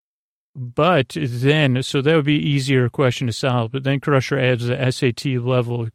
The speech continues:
part. The radiation level, if we move it over here, is twenty percent lower than where it is now.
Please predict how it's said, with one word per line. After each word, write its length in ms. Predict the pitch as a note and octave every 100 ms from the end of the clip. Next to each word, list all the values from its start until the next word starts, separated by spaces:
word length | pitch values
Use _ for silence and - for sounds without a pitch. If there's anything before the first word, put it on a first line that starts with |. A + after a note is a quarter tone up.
| E3 D#3 -
part. 360 | C3+ C3 B2 - _ _ _ -
The 140 | B2+
radiation 640 | C#3 D3 D3+ D3 C#3 - C3
level, 260 | C3 B2+ A#2+
if 140 | -
we 120 | B2+
move 260 | B2 C#3 C3+
it 40 |
over 220 | B2+ A#2+
here, 560 | A2+ C#3 G3 C3 C3 A#2+ _ _ _ _ _ _ -
is 240 | D3 -
twenty 360 | - F#3+ G3+ G3+
percent 420 | F3 - D#3 D3
lower 560 | C#3 C3+ C3+ C3 B2+
than 260 | B2 C3+ C3+
where 200 | C3 C3
it 80 | B2+
is 200 | C3 B2
now. 680 | D3 C3 C3+ B2+ B2+ C3+